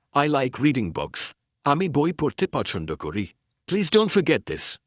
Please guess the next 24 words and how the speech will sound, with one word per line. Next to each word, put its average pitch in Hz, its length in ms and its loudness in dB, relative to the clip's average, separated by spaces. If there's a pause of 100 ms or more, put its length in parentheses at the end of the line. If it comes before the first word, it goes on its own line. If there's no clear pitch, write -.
এটি 185 220 2
ভুলে 160 300 2
যেও 101 240 0
না। 69 260 -12 (360)
I 170 160 0
am 143 60 -4
feeling 147 380 2
cold। 78 360 -6 (220)
আমি 151 260 2
ঠান্ডা 120 400 2
অনুভব 107 380 0
করছি। - 580 -2 (640)
Can 180 160 2
I 190 120 4
sit - 280 4
here? - 260 2 (440)
আমি 147 220 2
কি 165 200 4
এখানে 110 280 0
বসতে 98 340 0
পারি? 104 300 -6 (440)
I 143 120 2
like 120 320 0
painting। - 400 -8